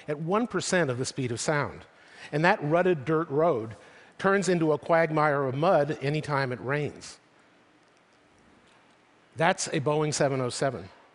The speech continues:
Only sixty years later, it travels at eighty percent of the speed of sound. And we don't travel any faster today because commercial supersonic air travel turned out to be a bust. So I started wondering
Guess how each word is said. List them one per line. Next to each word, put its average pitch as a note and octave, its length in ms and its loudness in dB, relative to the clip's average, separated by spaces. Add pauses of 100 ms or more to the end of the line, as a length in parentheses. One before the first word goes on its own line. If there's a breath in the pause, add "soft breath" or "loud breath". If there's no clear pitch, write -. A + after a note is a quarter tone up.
Only G3+ 220 0
sixty A#3+ 420 0
years G3 300 2
later, E3 380 2 (400 loud breath)
it E3+ 100 -2
travels E3+ 420 4
at D3 160 -2 (140)
eighty F3+ 240 2
percent C3+ 400 -4 (180)
of A#2+ 140 -6
the A2 60 -8
speed A#2 260 -6
of G#2+ 80 -8
sound. G2 320 -6 (320 loud breath)
And E3 140 0
we A3+ 180 4
don't F#3 260 4
travel D3+ 560 2 (360 loud breath)
any D#3+ 260 4
faster B2+ 480 0
today A2+ 460 -2 (400 loud breath)
because D#3 340 2
commercial D#3 540 -2
supersonic D3+ 720 -2 (440 loud breath)
air D#3+ 140 2
travel A#2 460 -2 (260 loud breath)
turned E3 260 0
out B2 300 -2 (160)
to C3+ 100 -6
be A#2 160 0
a A#2+ 40 0
bust. G#2 400 -4 (480 loud breath)
So G#3 160 2
I B3 100 6
started A3 400 4
wondering D3+ 580 0